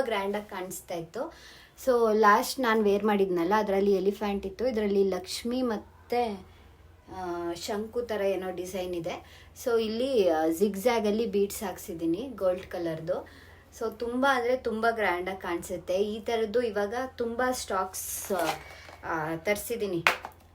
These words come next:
ಯಾಕಂದ್ರೆ ಇದು ಬೇಗ ಖಾಲಿ ಆಗ್ಬಿಡತ್ತೆ, ಹಾಗಾಗಿ ನಾನೇನೆ ಒಂದಷ್ಟು ಆರ್ಡರ್ ಕೊಟ್ಟು ಮಾಡಿಸಿದ್ದೀನಿ. So ಇದರಲ್ಲಿ ಸ್ವಲ್ಪ ಲೆಂತ್ ಇರೋದು, ಇನ್ನೊಂದ್ ಸ್ವಲ್ಪ ನಾನೇನೆ ರೆಡಿ ಮಾಡಕ್ ಕೊಟ್ಟಿದ್ದೀನಿ, ಬೀಡ್ಸ್ ಎಲ್ಲ ಹಾಕಿ, ಪರ್ಲ್ ಎಲ್ಲ.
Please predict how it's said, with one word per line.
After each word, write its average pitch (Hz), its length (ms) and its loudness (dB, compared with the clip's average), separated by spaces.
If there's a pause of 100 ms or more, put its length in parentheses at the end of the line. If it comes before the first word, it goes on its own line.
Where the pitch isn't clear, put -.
(120)
ಯಾಕಂದ್ರೆ 208 720 2
ಇದು 185 400 0 (460)
ಬೇಗ 254 260 4 (140)
ಖಾಲಿ 220 240 2
ಆಗ್ಬಿಡತ್ತೆ, 190 500 -2
ಹಾಗಾಗಿ 208 640 0 (420)
ನಾನೇನೆ 233 500 0
ಒಂದಷ್ಟು 196 600 -2
ಆರ್ಡರ್ 185 300 -2
ಕೊಟ್ಟು 190 320 -6
ಮಾಡಿಸಿದ್ದೀನಿ. 175 720 -4 (360)
So 214 180 4
ಇದರಲ್ಲಿ 214 340 -2
ಸ್ವಲ್ಪ 202 380 -2
ಲೆಂತ್ 202 420 2
ಇರೋದು, 196 380 2
ಇನ್ನೊಂದ್ 277 440 2
ಸ್ವಲ್ಪ 233 320 2
ನಾನೇನೆ 247 560 0
ರೆಡಿ 208 260 0
ಮಾಡಕ್ 202 340 -2
ಕೊಟ್ಟಿದ್ದೀನಿ, 180 440 -8
ಬೀಡ್ಸ್ 196 400 -4
ಎಲ್ಲ 185 180 -2
ಹಾಕಿ, 180 320 -8
ಪರ್ಲ್ 190 420 -2
ಎಲ್ಲ. 170 160 -2